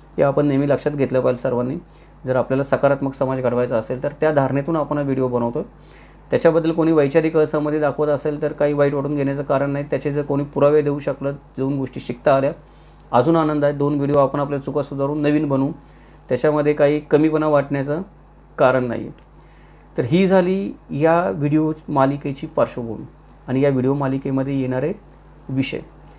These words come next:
तर याच्याबद्दल आपण जाणून घेणार आहोत इथून पुढे सुरू होणाऱ्या पुढील भागांमधून. तर नेहमीप्रमाणे जर आपल्याला हा विषय आवडला, ही व्हिडिओ मालिका आवडली, जर आपल्याला हा,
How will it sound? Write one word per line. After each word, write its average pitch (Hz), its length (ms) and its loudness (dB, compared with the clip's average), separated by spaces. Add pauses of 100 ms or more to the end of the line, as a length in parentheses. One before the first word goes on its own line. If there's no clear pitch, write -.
(340)
तर - 40 0
याच्याबद्दल 170 640 4
आपण 160 240 0
जाणून 151 280 0
घेणार 139 260 -2
आहोत 147 160 -2 (180)
इथून 151 260 -2
पुढे 147 200 -2
सुरू 135 240 -2
होणाऱ्या 131 260 0
पुढील 127 280 -2
भागांमधून. 113 520 -4 (1080)
तर - 40 4
नेहमीप्रमाणे 170 800 4
जर 160 140 2
आपल्याला 151 320 0
हा 151 100 2
विषय 147 280 0
आवडला, 139 420 0
ही 135 140 -2
व्हिडिओ 135 260 -2
मालिका 135 340 -2
आवडली, 123 480 2 (460)
जर 135 180 2
आपल्याला 135 420 -2
हा, 143 380 -4